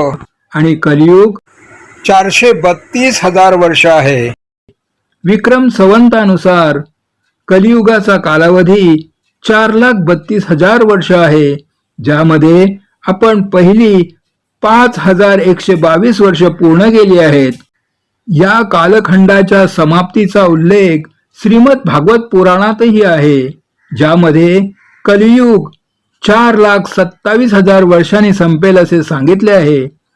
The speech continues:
ही संख्या धार्मिक ग्रंथानुसार कलियुगाच्या समाप्तीच्या समाप्तीबद्दल सांगते.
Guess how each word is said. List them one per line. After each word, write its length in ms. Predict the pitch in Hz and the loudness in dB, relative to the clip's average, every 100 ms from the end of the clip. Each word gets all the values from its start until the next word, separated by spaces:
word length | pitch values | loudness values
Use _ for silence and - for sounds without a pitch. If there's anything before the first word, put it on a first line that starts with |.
| _ _ _ - | _ _ _ -2
ही 180 | 185 | 0
संख्या 500 | 196 175 151 170 180 208 202 _ _ - | 0 -2 -2 -2 -2 -4 -8 _ _ -8
धार्मिक 400 | 160 190 233 269 196 | -2 0 0 0 0
ग्रंथानुसार 840 | 214 202 196 220 208 196 202 180 170 _ _ - | 0 0 0 0 0 0 0 0 -4 _ _ -2
कलियुगाच्या 680 | 196 247 262 240 226 208 | -2 0 -2 -2 -2 -2
समाप्तीच्या 920 | 196 180 180 214 - 196 196 180 160 156 - _ - | -2 0 0 -2 -4 -2 0 0 0 -4 -14 _ -2
समाप्तीबद्दल 840 | 185 233 240 226 190 180 170 175 | 0 0 -2 -4 -2 0 0 0
सांगते. 580 | 165 156 151 151 143 | 0 -4 -2 0 0